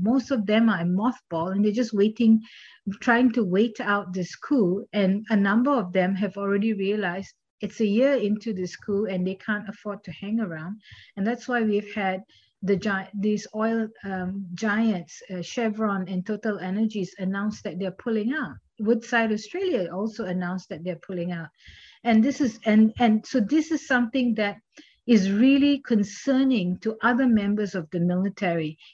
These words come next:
Even some military families have anonymously been posting, um,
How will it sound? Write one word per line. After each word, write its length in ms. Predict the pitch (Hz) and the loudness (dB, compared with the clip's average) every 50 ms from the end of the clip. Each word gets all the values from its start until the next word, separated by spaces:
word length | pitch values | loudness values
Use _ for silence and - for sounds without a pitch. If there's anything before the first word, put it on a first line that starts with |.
| _ - | _ 4
Even 340 | 254 262 254 294 302 285 262 | 6 6 6 6 4 2 2
some 320 | - - 277 277 277 262 | 2 2 4 4 6 6
military 520 | 233 226 214 220 214 - 220 190 185 196 | 6 4 4 2 2 0 -2 -2 -2 -4
families 500 | 196 - - 180 170 185 190 196 202 214 | -6 -4 -4 -2 -2 0 0 -2 -2 -2
have 160 | - 220 208 - - | -2 -4 -4 -2 0
anonymously 840 | 214 190 196 202 214 240 254 269 254 233 214 214 214 - - 220 220 | 2 2 4 4 4 4 6 6 6 4 4 2 0 0 0 -2 0
been 260 | 196 196 190 180 - - - | 2 2 0 0 -2 -4 -8
posting, 680 | - - 240 240 226 220 - - - 226 196 156 151 160 - _ _ - - - - - _ | -6 -2 -2 -2 -2 -4 -8 -6 -4 -4 -4 -4 -4 -8 -10 _ _ -20 -20 -20 -20 -14 _
um, 440 | 196 190 190 185 185 180 185 202 220 | -2 0 0 2 0 0 -2 -4 -6